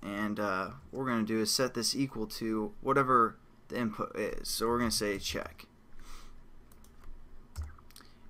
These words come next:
and then it's gonna, you know, just set the text real quickly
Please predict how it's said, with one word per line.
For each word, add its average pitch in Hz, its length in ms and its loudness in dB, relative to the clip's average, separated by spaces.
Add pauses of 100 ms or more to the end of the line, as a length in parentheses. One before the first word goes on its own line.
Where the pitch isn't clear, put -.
and 139 120 2
then 160 340 2
it's 120 220 0
gonna, 123 400 4
you 117 160 4
know, 113 200 4
just 107 220 2
set 113 200 2
the 104 60 -8
text 107 400 0
real 127 120 6
quickly 117 520 0